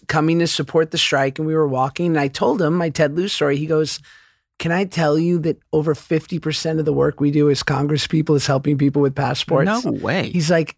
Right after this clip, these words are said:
Speaker 1: "And by the way, it'll get you reelected." So to that end, vote for Ted Lieu. He's the best.
Speaker 2: <laughs>
Speaker 1: He's the best. Nothing will make you more appreciative than someone helping you through governmental
Speaker 2: For sure.
Speaker 1: bureaucracy.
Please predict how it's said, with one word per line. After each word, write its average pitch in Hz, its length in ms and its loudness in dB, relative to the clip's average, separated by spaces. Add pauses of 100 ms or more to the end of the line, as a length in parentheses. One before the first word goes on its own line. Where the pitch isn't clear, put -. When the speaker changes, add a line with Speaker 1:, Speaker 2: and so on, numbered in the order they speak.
Speaker 1:
"And 151 120 2
by 156 160 4
the 151 100 2
way, 160 300 2 (180)
it'll 160 200 2
get 147 200 2
you 139 120 0
reelected." 120 760 -2 (560)
So 156 300 2
to 156 100 2
that 185 260 4
end, 202 380 0 (400)
vote 254 220 0
for 254 100 0
Ted 220 300 0
Lieu. 185 180 4
He's 330 160 6
the 180 200 4
best. - 1400 0
Speaker 2:
<laughs> - 0 -
Speaker 1:
He's 151 160 -4
the 170 80 0
best. 226 720 0
Nothing 302 680 2
will 220 160 4
make 214 240 0
you 208 80 0
more 196 120 4
appreciative 175 480 -2
than 151 140 -2
someone 160 260 -2
helping 160 300 0
you 143 100 0
through 143 180 -4
governmental 147 640 0
Speaker 2:
For 123 200 0
sure. 135 200 4
Speaker 1:
bureaucracy. 147 500 -2